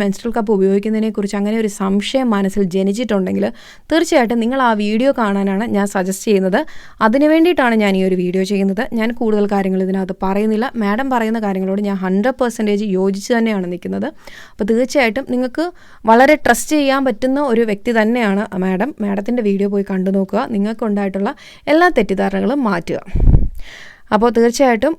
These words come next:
ആ, ഇത് ഞാൻ ചെയ്യുന്നത് വീണ്ടും എടുത്തു പറയുന്നത് കുറച്ച് പേർക്കെങ്കിലും, അതായത് എൻ്റെ സബ്സ്ക്രൈബേഴ്സ് വരുന്ന നോട്ടിഫിക്കേഷൻ എത്തുന്ന ആരെങ്കിലും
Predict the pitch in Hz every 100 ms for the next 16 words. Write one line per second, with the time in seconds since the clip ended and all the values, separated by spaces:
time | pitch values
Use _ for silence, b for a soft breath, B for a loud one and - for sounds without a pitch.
0 | - 208 208 247 302 311 302 294 254 247
1 | 247 277 247 247 277 240 233 220 208 208
2 | 269 - 302 302 - 320 240 220 208 208
3 | 220 240 233 277 285 277 262 254 269 262
4 | 247 226 226 233 247 226 214 214 226 214
5 | 240 208 208 214 214 233 240 269